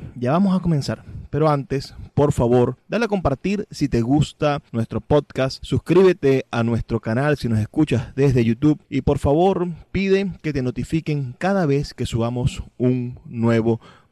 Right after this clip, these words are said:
podcast. Para nosotros es muy importante saber cuál es tu opinión día tras día. Cada vez que hacemos este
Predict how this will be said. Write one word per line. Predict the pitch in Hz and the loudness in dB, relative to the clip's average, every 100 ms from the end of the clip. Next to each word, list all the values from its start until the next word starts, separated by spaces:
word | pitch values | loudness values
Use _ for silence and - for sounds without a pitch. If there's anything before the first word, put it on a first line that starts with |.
| _ | _
podcast. | 120 107 - - - - - - | 0 0 -6 -16 -16 -20 -20 -12
Para | - 117 | -4 -2
nosotros | 117 156 147 160 | 0 -2 -2 -2
es | 135 | 0
muy | 165 220 | 2 0
importante | 214 180 160 151 151 151 | 0 -2 -2 -6 -6 -6
saber | 120 131 143 | -2 -2 -2
cuál | - 135 147 160 - | 0 2 2 2 -4
es | 131 139 - | -2 -2 -4
tu | - 131 | 0 4
opinión | 123 117 120 139 180 190 143 | 4 4 0 0 0 -2 -6
día | 131 202 233 226 | -4 -2 0 -2
tras | 160 139 - | -4 -8 -10
día. | 107 - - - | -12 -14 -18 -6
Cada | 120 127 | 0 2
vez | 131 143 - - _ | 2 0 -4 -20 _
que | 117 | -8
hacemos | 110 - 127 139 135 131 - - - | -6 -4 -4 -2 0 0 0 -2 -2
este | 131 135 - 147 135 131 | -2 -4 -6 -2 0 0